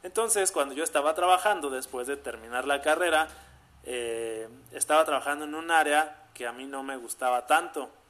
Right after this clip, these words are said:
y era un poquito más administrativa, y yo quería estar más en la parte de producción, pero ya tenía años trabajando en esta área administrativa, y yo decía, "Bueno, ¿qué tal si algún día se me presenta la oportunidad de trabajar en producción?"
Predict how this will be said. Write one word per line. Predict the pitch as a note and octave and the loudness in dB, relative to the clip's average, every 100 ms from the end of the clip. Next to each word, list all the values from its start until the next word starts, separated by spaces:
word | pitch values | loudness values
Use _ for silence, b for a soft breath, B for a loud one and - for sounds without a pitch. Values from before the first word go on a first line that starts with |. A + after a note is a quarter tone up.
| _ _ _ _ - | _ _ _ _ -8
y | |
era | C3 | -6
un | C3+ | -4
poquito | C#3 - C3+ B2 | -6 -8 -10 -6
más | B2+ C#3 | -2 -2
administrativa, | B2 A#2 A2+ G#2+ A#2 A2 C#3 D3 B2+ | -2 -6 -12 -10 -10 -10 -4 -2 -2
y | A2+ | -6
yo | A#2+ | -10
quería | C3 B2+ | -6 -6
estar | B2 C3+ B2+ | -6 -6 -6
más | B2 B2 B2 | -6 -6 -6
en | B2 | -8
la | A2 | -10
parte | A#2 A#2 C3 | -10 -10 -12
de | A2+ | -14
producción, | - A2+ A#2 A#2 D#3 F3+ F3+ B B B B _ _ | -14 -14 -6 -4 -2 -2 -6 B B B B _ _
pero | - C3+ C3 | -6 -4 -4
ya | C3 D3 | -2 -2
tenía | D3+ D3 D3+ C#3+ D3 | -2 -2 0 2 2
años | E3 E3+ D#3 | 0 -4 -6
trabajando | - C3 B2+ D3+ D#3 D3+ | -2 0 2 2 0 -4
en | C#3+ | -8
esta | C#3 D3 C3+ C#3 | -4 4 4 6
área | C#3+ | 2
administrativa, | C#3 B2+ A#2+ - C3 C3 E3 E3+ E3 B B B B _ | 0 -6 -12 -8 -8 -6 -2 0 -2 B B B B _
y | C3 | -8
yo | C#3 D3+ | -2 2
decía, | D3+ D#3+ C#3+ | 2 2 2
"Bueno, | B2+ D3+ C#3+ B2 - - | 2 0 -2 -6 -16 -18
¿qué | - D#3 | -8 -2
tal | F3+ F3 | 0 0
si | F#3 | 0
algún | F3 F3 F3+ | 0 -2 -2
día | F3+ | -2
se | F#3 | -2
me | D#3 | -6
presenta | - B2 C#3+ D3 D3+ | -8 -6 -6 0 0
la | B2+ | 0
oportunidad | B2+ A#2+ B2 A#2+ B2 C3 C#3 - - _ | -4 -10 -12 -12 -2 0 0 -8 -20 _
de | A#2 A#2 | -8 -8
trabajar | - A2+ G#2+ C#3 D3 | -6 -6 -2 -2 -2
en | D3 | -4
producción?" | D3 C#3 C3+ - F3 F#3+ | -8 -6 -2 0 0 -2